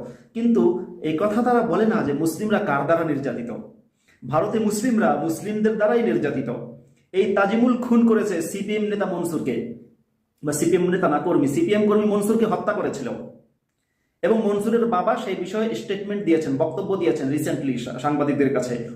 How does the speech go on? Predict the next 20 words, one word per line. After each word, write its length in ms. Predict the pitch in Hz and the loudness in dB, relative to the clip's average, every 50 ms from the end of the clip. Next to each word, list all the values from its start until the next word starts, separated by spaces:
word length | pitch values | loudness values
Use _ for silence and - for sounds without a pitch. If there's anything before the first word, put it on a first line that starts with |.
| - | -2
হয়তো 160 | - 160 160 175 | 0 2 2 2
একদিন 300 | 170 165 165 170 170 - | 2 2 0 0 0 2
বলার 180 | 147 151 156 - - - | 2 0 0 0 -4 -4
সাহস 160 | 156 160 165 160 165 - | -4 -2 -2 -2 -2 -2
পাননি, 580 | 160 156 156 147 143 143 139 - - - - - | -2 0 0 0 0 -2 -4 -6 -8 -12 -12 -8
কিংবা 180 | - 165 165 156 | -2 0 0 2
বললে 320 | - 156 156 160 160 160 | 4 4 2 4 2 0
সেটা 180 | 156 151 156 147 | 0 0 0 0
মিডিয়াতে 380 | 139 147 - 160 160 156 156 | 0 0 0 2 0 2 2
আসেনি, 480 | 151 139 - 151 147 135 135 131 - - - - - | 0 -2 -2 -4 -6 -4 -4 -6 -6 -8 -12 -14 -10
কিংবা 180 | 190 190 202 190 | -6 -4 -2 -2
মিডিয়া 360 | 175 190 190 185 196 190 185 | 0 0 0 2 2 2 2
আবার 220 | 185 190 190 185 | 2 2 0 -2
ধর্মনিরপেক্ষতা 920 | - - 175 190 208 214 226 240 247 254 247 240 254 247 - 269 - 269 | -4 -4 -2 0 2 2 4 4 2 2 0 -2 -2 -2 -2 -2 0 0
ক্ষুণ্ণ 340 | 254 254 - 277 262 254 254 | 0 0 -2 -2 -2 0 2
হবে 240 | 240 240 233 233 233 | 2 4 4 4 2
তাই 100 | 226 220 | 2 0
সেটা 200 | 208 - - 196 | -2 -2 -4 -2
লুকিয়ে 300 | 185 165 - 143 135 123 | -2 -2 0 0 0 0
রেখেছে। 360 | 123 - 117 113 117 113 107 | 0 -2 -4 -6 -6 -6 -8